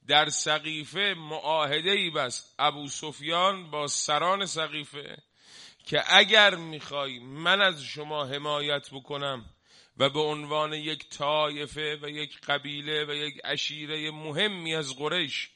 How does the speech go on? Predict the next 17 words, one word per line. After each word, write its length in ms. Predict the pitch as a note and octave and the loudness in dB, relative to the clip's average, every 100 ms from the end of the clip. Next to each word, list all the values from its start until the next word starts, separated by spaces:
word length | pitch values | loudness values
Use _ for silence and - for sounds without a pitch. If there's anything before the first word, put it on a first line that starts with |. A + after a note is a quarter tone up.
| _ _ _ _ - | _ _ _ _ -10
با 140 | C#3 | -8
شما 340 | C#3 D3 D#3+ F3+ | -4 0 4 4
دست 420 | E3+ E3 - D#3 | 4 2 2 -4
دوستی 680 | C#3 C#3 D3+ C#3 - D3 D3+ | -8 -10 -8 -2 -2 -2 -6
بدم 520 | D3+ C#3+ D3 D3 C3 | -4 -2 -2 -2 -4
و 120 | C#3+ D3 | -2 0
با 260 | D3 C#3 | 2 2
هم 80 | D3+ | 0
متحد 640 | D3+ D3 - C#3 D3+ - | -2 -8 -6 -6 -6 -8
بشیم، 340 | D3 C#3+ F3+ F#3 | -6 -4 -2 2
شرطش 840 | - - D#3+ G3+ G#3 - G#3+ - | 2 6 8 8 8 -2 -6 -4
اینه 360 | G#3 G3 D3+ - _ _ _ - - _ - | -4 -4 -6 -10 _ _ _ -20 -20 _ 4
در 220 | D3+ D#3 | 6 6
حکومت 880 | C3 D#3 - D#3 D#3 D#3+ E3 D#3 D#3 D#3 D3 | 2 -2 -4 -8 -6 0 0 0 -2 -4 -4
غاصبانهٔ 1200 | C#3+ D#3+ D#3 D3+ - D#3 D3 D#3 D#3 D3+ D#3 D#3 | 2 4 6 4 0 -2 -2 -2 -2 -2 -4 -4
پس 360 | D3 - D#3+ D#3 | -4 -4 -2 0
از 300 | D#3 C#3 | -2 -2